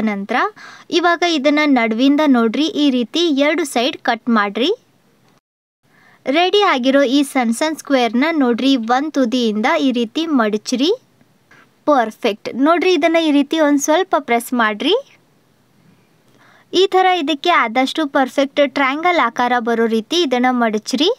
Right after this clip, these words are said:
ನೋಡ್ರಿ, ಇದು ರೆಡಿ ಇದೆ. ಇದೇ ಥರ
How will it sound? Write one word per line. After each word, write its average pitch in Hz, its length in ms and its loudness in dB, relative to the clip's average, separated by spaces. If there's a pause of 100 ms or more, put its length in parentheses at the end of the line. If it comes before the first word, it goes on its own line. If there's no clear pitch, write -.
(440)
ನೋಡ್ರಿ, 392 420 2
ಇದು 392 220 2
ರೆಡಿ 277 420 2
ಇದೆ. 277 420 -2 (1300)
ಇದೇ 349 280 2
ಥರ 370 220 0